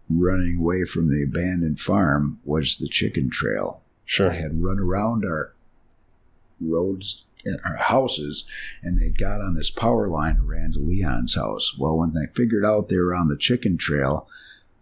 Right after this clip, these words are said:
Speaker 1: I didn't have to coax them anymore. They just
Speaker 2: Hmm.
Speaker 1: took off, and I fell over and almost lost that sled.
Speaker 2: Mm-hmm.
Speaker 1: I don't know how far they would have got without me, but now I know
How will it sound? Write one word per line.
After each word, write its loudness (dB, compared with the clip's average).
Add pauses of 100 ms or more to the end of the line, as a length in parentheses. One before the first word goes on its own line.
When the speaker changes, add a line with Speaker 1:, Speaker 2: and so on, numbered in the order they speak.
Speaker 1:
I 0
didn't 4
have 2
to -4
coax 0
them 2
anymore. -2
They -2
just 0
Speaker 2:
Hmm. -2
Speaker 1:
took -6
off, 0
and 0
I 2
fell 0
over 0
and 2
almost 4
lost 4
that 4
sled. 4 (140)
Speaker 2:
Mm-hmm. 2
Speaker 1:
I 2
don't -2
know -2
how 2
far 2
they 0
would 0
have 0
got 2
without -2
me, 0
but -4 (360)
now 4
I 2
know 2